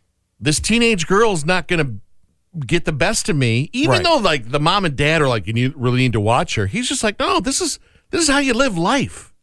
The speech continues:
Speaker 2: Well, and it would have been easier, it would have been easier for him to just let her do
Speaker 1: Let her go do
Speaker 2: whatever.
Speaker 1: whatever. Yeah.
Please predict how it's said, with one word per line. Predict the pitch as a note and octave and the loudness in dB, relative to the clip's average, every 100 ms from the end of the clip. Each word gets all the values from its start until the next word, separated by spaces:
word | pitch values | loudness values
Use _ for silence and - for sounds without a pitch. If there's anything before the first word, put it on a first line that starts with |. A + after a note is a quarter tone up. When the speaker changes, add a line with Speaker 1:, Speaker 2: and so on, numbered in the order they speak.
| - | 0
Speaker 2:
Well, | G#3+ A3 F#3 F3 | 4 4 2 -2
and | D#3+ E3+ | -4 -2
it | F3 | -2
would | F3+ | -2
have | F3 | -2
been | C#3 C#3 | 0 -2
easier, | - F3+ F3 D3+ B2 B2 - _ _ _ _ - | -4 -8 -4 -4 -2 -4 -6 _ _ _ _ -4
it | D#3 | -2
would | D3 C#3 | 0 -2
have | |
been | A#2 G#2+ | -2 -4
easier | G2 B2+ F3+ D#3 G#2 | -2 -6 -6 -4 -4
for | - - | -6 -8
him | G2 C#3 B2 B2 | -4 -2 -2 -4
to | - | -6
just | F2 E2+ F2 - _ _ _ - | -10 -8 -10 -12 _ _ _ -6
let | G#2 G2 | -4 -2
her | G2 | -4
do | G#2 | 0
Speaker 1:
Let | B2+ | 2
her | B2 A#2+ | 2 2
go | A#2+ A#2 | 2 2
do | C3 | 0
Speaker 2:
whatever. | A#2 A2 G#2 C#3 | 2 2 2 2
Speaker 1:
whatever. | E2 D2+ - - | -2 -6 -10 -2
Yeah. | F#2 F2+ | 0 0